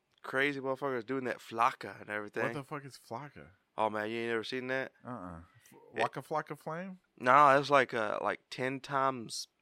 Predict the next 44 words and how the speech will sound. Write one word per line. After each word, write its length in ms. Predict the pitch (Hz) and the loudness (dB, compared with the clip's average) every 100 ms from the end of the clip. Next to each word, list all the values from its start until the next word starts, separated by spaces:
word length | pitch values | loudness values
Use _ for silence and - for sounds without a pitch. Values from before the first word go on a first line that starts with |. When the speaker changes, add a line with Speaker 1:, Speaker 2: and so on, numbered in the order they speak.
| _ _ | _ _
Speaker 1:
more 240 | 117 117 123 | -8 -4 -4
potent 480 | - - 127 - 110 | -4 -2 -2 -2 -10
than 200 | 90 87 | -8 -6
meth. 280 | 95 104 - - _ _ _ _ _ _ _ _ _ - | -4 -4 -6 -20 _ _ _ _ _ _ _ _ _ -6
Speaker 2:
Really? 400 | 113 120 95 120 | 0 0 2 2
Speaker 1:
Yeah, 180 | 123 120 | 4 2
and 100 | 113 | 2
they 80 | |
walk 320 | 107 113 120 120 | 0 2 2 0
around 600 | 110 113 120 127 123 110 | 2 4 6 4 2 0
like 180 | 110 - | -4 -6
they're 160 | 113 | -12
zombies 640 | - 104 123 123 107 104 | -10 2 4 4 0 -10
and 120 | 104 104 | -12 -16
stuff. 360 | - 98 113 - _ _ _ _ | -10 -8 -8 -12 _ _ _ _
Speaker 2:
Is 80 | 120 | -6
that 140 | 131 190 | 2 2
what 100 | 190 | 2
that 140 | 190 | -2
made 180 | 165 170 | -2 -2
that 180 | 165 139 - 131 | -2 -2 -10 0
zombie 320 | 147 165 160 | 0 0 -2
guy 240 | 156 151 | 0 0
eat 320 | 151 151 151 - - | 0 -6 -8 -10 -6
that, 220 | 135 123 - 131 _ - | -2 -2 -6 -20 _ -4
take 140 | 151 | -2
a 40 | |
bite 180 | 143 139 | 2 2
out 80 | 139 | 4
of 40 | 131 | 2
that 120 | 131 | 0
guy 120 | 135 | 0
in 80 | 131 | 0
Florida 340 | - 143 143 | -2 -2 0
a 40 | 139 | 0
few 140 | 156 | -4
years 220 | 147 147 | -6 -6
ago? 280 | 151 156 165 160 | -4 -4 -4 -8
Speaker 1:
Yeah, 420 | - 120 147 131 101 - _ - - | -2 2 4 4 0 -10 _ -20 -10
it 60 | 110 | -6
was 100 | 110 | -2
that 160 | 110 95 | -2 -2
flocka 480 | - 131 143 101 | 4 4 4 -2
shit. 320 | 101 - 104 | -12 -10 -10